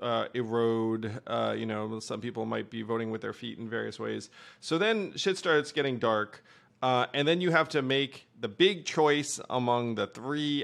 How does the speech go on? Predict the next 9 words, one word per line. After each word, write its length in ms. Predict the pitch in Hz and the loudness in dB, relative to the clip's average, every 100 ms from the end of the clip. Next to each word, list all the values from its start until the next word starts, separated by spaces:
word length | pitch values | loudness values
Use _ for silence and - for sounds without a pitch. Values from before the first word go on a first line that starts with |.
| - | -4
options. 880 | 117 117 - 110 104 104 101 98 - - - _ | -2 -2 -4 -6 -4 -4 -6 -10 -12 -16 -20 _
Uh, 60 | 143 | 2
and 260 | 143 156 156 | 4 2 2
you 100 | 175 | 2
lay 220 | 190 180 | 4 6
out 300 | 170 160 - | 6 4 2
some 200 | 156 147 | 0 2
of 200 | 131 113 | 0 4
the, 340 | 123 117 113 | 6 6 4